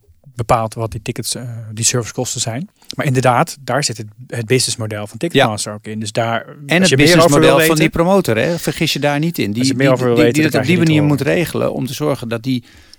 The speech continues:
Speaker 2: laten we even uitgaan van, eh, vijf pers-, vijf, eh, euro servicekosten. Die vijf euro servicekosten, daar kan Neil Young niet van zeggen: "Daar wil ik dan ook nog, eh, honderdvier procent van hebben."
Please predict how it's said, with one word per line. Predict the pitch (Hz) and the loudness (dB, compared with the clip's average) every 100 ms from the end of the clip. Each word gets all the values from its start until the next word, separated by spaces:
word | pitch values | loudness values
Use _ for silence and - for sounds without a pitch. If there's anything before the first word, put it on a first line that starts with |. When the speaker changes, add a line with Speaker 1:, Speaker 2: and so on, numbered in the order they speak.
| _ | _
Speaker 2:
laten | 120 120 | -6 -6
we | 120 | -4
even | 117 113 | -6 -6
uitgaan | 107 - 104 | -8 -8 -10
van, | - 110 101 | -8 -10 -10
eh, | 107 | -10
vijf | 107 120 117 | -8 -8 -6
pers-, | 117 - | -10 -12
vijf, | - 131 120 - | -6 -4 -2 -6
eh, | 131 110 - | -8 -6 -6
euro | 117 107 104 | -6 -6 -6
servicekosten. | - 156 135 110 - - 127 | -4 -6 -6 -8 -10 -10 -10
Die | 113 | -8
vijf | 139 139 | -6 -6
euro | 135 | -8
servicekosten, | 117 165 160 139 - 104 110 | -8 -6 -8 -8 -10 -10 -10
daar | 127 | -10
kan | 143 135 | -4 -2
Neil | 135 | 0
Young | 131 143 | 0 0
niet | 143 131 | -2 -4
van | 131 | -8
zeggen: | 127 117 | -8 -6
"Daar | 123 | -4
wil | 120 | -4
ik | 113 | -6
dan | 113 | -8
ook | - | -6
nog, | - - | -8 -8
eh, | - 107 | -10 -8
honderdvier | 101 104 104 - 104 | -8 -10 -10 -10 -10
procent | - 113 107 | -10 -12 -12
van | - | -12
hebben." | 110 110 | -12 -12